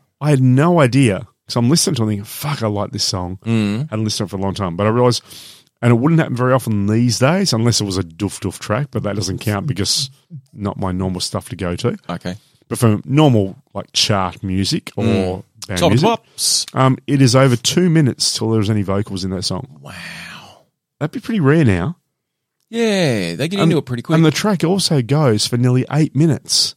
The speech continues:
Speaker 2: Fuck, that's
Speaker 1: Which
Speaker 2: easy
Speaker 1: I
Speaker 2: one,
Speaker 1: didn't
Speaker 2: two,
Speaker 1: remember
Speaker 2: and three
Speaker 1: that.
Speaker 2: territory.
Speaker 1: Yeah, and it doesn't feel like it, though.
Speaker 2: Yeah.
Speaker 1: 'Cause it's just a funky track.
Speaker 2: That's all you need.
Speaker 1: But it was interesting, I thought, 'cause I'm listening thinking, "There's been no vocals still," and I'm looking at it, and it was about two minutes ten.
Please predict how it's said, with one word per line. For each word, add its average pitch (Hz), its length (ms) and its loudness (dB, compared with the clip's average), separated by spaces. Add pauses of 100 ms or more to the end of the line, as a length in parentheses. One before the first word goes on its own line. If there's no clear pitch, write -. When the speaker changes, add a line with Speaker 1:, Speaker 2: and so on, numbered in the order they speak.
(120)
Speaker 2:
Fuck, 131 240 -8
that's - 220 -4
Speaker 1:
Which 170 160 4
Speaker 2:
easy 165 80 6
Speaker 1:
I 147 40 6
Speaker 2:
one, 113 140 4
Speaker 1:
didn't 110 120 2
Speaker 2:
two, 131 60 4
Speaker 1:
remember 139 240 6
Speaker 2:
and 170 80 6
three - 60 6
Speaker 1:
that. 104 80 4
Speaker 2:
territory. 95 880 -2 (100)
Speaker 1:
Yeah, 170 120 2 (140)
and 170 200 4
it 156 120 4 (400)
doesn't 160 280 4
feel 185 180 4
like 131 160 4
it, 110 60 -2
though. 92 260 -6 (400)
Speaker 2:
Yeah. 311 340 -2
Speaker 1:
'Cause 143 180 4
it's 117 220 -6
just - 220 -2
a 120 60 2
funky 95 400 -4
track. - 500 -6 (100)
Speaker 2:
That's - 140 -18
all 98 100 -6
you 101 100 -4
need. 135 360 -2 (280)
Speaker 1:
But 170 180 0 (100)
it - 140 -8
was 175 140 2
interesting, 180 420 2
I 135 60 4
thought, 147 200 0 (220)
'cause - 100 -2
I'm 185 140 4
listening 208 300 0
thinking, 165 260 -2
"There's 180 160 -4
been 320 180 -2
no 240 140 0
vocals 107 440 -2
still," 170 340 -2
and 104 100 -2
I'm 107 100 -2
looking 175 200 -2
at 101 100 -4
it, - 80 -10
and 113 120 -2
it 117 40 -2
was 135 140 -4
about - 220 -6
two - 180 0
minutes 220 280 -4
ten. 123 380 -4